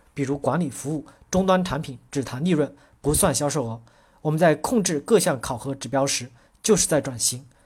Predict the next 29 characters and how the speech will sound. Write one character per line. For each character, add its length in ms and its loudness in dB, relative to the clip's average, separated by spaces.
当 160 6
然， 180 2
我 60 -4
们 100 -6
的 60 -6
预 160 -4
算 180 0
转 140 -10
型 180 -8
不 120 -6
够， 240 -2
再 140 6
过 120 8
一 60 4
段 120 0
时 160 -2
间 220 -6
还 180 -6
会 160 0
发 160 0
生 120 0
一 40 -2
些 140 -2
变 180 -2
化。 200 -12
第 100 4
一 40 4
部 140 2
分， 240 -4